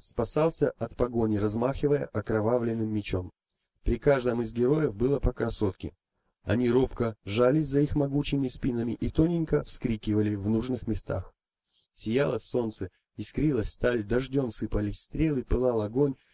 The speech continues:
блистали доспехи и женские глаза. Вечный праздник сказки разворачивался своим чередом, переливался радужным многоцветием, манил, звал в неведомые дали.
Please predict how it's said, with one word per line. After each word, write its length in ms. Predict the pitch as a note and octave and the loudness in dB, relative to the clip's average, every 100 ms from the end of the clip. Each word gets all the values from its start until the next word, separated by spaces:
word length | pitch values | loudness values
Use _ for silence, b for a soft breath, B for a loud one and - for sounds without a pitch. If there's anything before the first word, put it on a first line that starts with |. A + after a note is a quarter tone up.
| b - | b -4
блистали 460 | A2+ - C#3+ C3+ | -4 0 0 0
доспехи 560 | A2 A2 - C#3+ C#3+ A2+ | -2 -4 -2 -4 -2 -4
и 40 | |
женские 460 | G2+ A2+ A2+ - G#2+ | -4 -4 -6 -8 -6
глаза. 400 | G#2 G2+ F#2 F2+ _ _ _ _ - | -4 -4 -6 -8 _ _ _ _ -4
Вечный 400 | B2 B2+ B2 A2+ | -2 0 -2 0
праздник 460 | B2 A#2 A2+ G2+ | 2 2 0 -4
сказки 400 | - C3 D3 - | -2 0 0 0
разворачивался 840 | C#3+ B2+ A2+ A#2 B2 - A2 G#2+ G2+ | 0 0 0 0 -2 -2 -2 -2 -4
своим 360 | - A2+ A#2 | -2 -2 -2
чередом, 540 | G#2+ A#2+ A2+ A2 G2 F#2 | -4 -4 0 0 -2 0
переливался 720 | A2 A2 A2 A2 G#2+ G2 F#2+ | 0 0 -2 0 -2 -2 -2
радужным 540 | G#2 B2 D3 C#3+ C#3 C3 | 0 0 0 -2 -2 0
многоцветием, 800 | B2+ B2+ - A2 G#2+ - F#2+ - _ _ - | 0 -2 -2 -2 -2 -2 -8 -10 _ _ -8
манил, 500 | G2 G#2 A2+ C#3+ C#3+ _ | -2 0 0 -2 -4 _
звал 420 | G2 F#2 G#2 A#2+ B2 | -12 -2 2 2 2
в 60 | |
неведомые 800 | A2+ A2 A2 B2 A#2 A#2 A#2 G#2+ | 0 0 0 0 -2 -2 -4 -4
дали. 340 | G2+ F#2 F2+ | -4 -4 -6